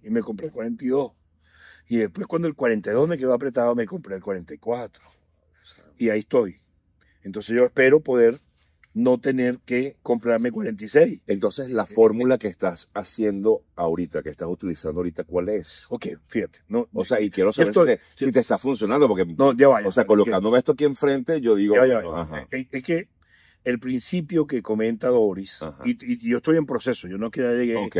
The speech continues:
Speaker 2: claro,
Speaker 1: estoy,
Speaker 2: no,
Speaker 1: estoy, o sea,
Speaker 2: por supuesto.
Speaker 1: mírame, no, no.
Speaker 2: Sí, sí, sí.
Speaker 1: Yo, ah, by, by the way,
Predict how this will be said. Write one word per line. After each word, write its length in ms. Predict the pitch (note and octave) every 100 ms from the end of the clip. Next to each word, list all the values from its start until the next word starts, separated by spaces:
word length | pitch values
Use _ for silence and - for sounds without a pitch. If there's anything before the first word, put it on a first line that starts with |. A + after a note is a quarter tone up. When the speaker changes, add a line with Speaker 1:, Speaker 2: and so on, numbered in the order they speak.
| E2
Speaker 2:
claro, 280 | F2 D#2+ A#2+
Speaker 1:
estoy, 40 |
Speaker 2:
no, 40 | A#2
Speaker 1:
estoy, 120 | D#3
o 80 | C3
sea, 80 | C3+ A#2
Speaker 2:
por 120 | C3+
supuesto. 80 | G#2+
Speaker 1:
mírame, 280 | B2+ F2+ F2
no, 160 | F2
no. 120 | G2+
Speaker 2:
Sí, 240 | G2 D#2+ C#2+
sí, 120 | -
sí. 420 | - _ _ G#2+ G2
Speaker 1:
Yo, 140 | G#2+ G2
ah, 160 | - C#3 -
by, 180 | B2+ A#2
by 140 | - A2+
the 40 |
way, 320 | A#2 C3 F2